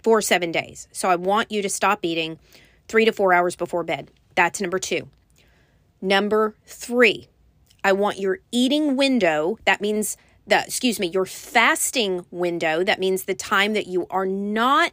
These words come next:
eating, to be a minimum of twelve hours, and I'm gonna say no more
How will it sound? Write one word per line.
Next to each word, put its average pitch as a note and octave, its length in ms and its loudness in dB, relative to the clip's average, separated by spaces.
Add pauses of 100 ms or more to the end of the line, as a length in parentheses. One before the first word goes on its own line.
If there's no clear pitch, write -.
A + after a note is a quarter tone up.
eating, D#3+ 560 -4 (440)
to B3+ 200 0
be A#3+ 480 0 (120)
a G3 60 -2
minimum C#4 800 2
of G#3+ 160 -4
twelve G3+ 400 0 (100)
hours, F#3 600 -2 (320)
and F3 140 -6 (100)
I'm F3+ 260 0
gonna D4 160 0
say A#3 540 0 (260)
no F3+ 400 0
more A#3 480 2